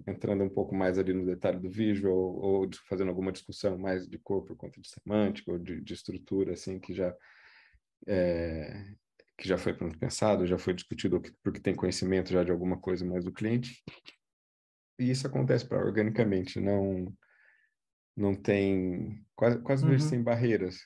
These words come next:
Speaker 1: quase vejo sem barreiras ou
Speaker 2: Ok.
Speaker 1: sem conflitos, que, que antigamente eram mais, mais comuns. Se pensava naquele modelo em que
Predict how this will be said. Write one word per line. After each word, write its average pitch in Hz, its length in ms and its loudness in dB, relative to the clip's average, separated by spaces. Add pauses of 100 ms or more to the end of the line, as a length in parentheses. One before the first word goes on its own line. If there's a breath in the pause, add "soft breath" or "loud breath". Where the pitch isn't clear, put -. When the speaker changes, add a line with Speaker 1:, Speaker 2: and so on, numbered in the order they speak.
Speaker 1:
quase 98 180 -4
vejo 101 200 -4
sem 101 160 -4
barreiras 98 520 0
ou 92 120 0
Speaker 2:
Ok. 92 180 -4
Speaker 1:
sem 92 320 -2
conflitos, 104 640 4
que, - 160 2
que - 160 0
antigamente 117 480 4
eram 123 120 6
mais, 135 480 2
mais 113 200 -2
comuns. 113 680 -2 (480)
Se - 60 -20
pensava 101 320 -2
naquele 98 240 -4
modelo 95 540 0
em - 20 -8
que 90 280 -8